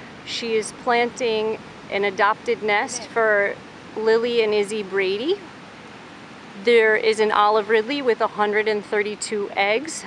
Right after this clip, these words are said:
So right now what she's doing is she's taking them out of the transport bag from when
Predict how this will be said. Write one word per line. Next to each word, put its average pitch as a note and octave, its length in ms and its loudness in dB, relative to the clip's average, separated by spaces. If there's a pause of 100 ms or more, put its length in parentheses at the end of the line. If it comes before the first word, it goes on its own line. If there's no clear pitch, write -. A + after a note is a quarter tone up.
(140)
So A3 220 4
right G#3 280 2
now G#3 320 4
what A3 220 2
she's G3+ 300 -6
doing A3 360 2
is G#3+ 160 -2
she's G3+ 300 -6
taking A#3 380 -2
them G#3+ 160 2
out G3 240 2
of G3 240 2
the F#3+ 200 0
transport A3+ 580 0
bag D4 360 2 (580)
from G#3+ 360 2
when G#3 520 2